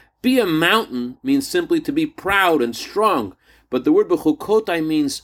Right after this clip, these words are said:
follow instructions. There are rules. And specifically, the mitzvot Bechukotai refers to are those which are completely above human logic. In the words of the Talmud, God says, "I've made a law, and you shall not question it."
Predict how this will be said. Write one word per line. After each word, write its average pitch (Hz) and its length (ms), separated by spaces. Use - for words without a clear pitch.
follow 175 480
instructions. 151 680
There 156 120
are 151 140
rules. 156 500
And 156 140
specifically, 196 680
the 160 120
mitzvot 160 720
Bechukotai 160 680
refers 170 400
to 170 220
are 139 100
those 160 280
which 143 140
are 143 200
completely 185 800
above 160 360
human 139 280
logic. 147 440
In 123 60
the 127 80
words 170 200
of 127 60
the 123 60
Talmud, 151 360
God 127 240
says, 131 280
"I've 233 260
made 247 180
a 214 60
law, 160 420
and 147 120
you 151 100
shall 247 460
not 226 240
question 190 480
it." 87 100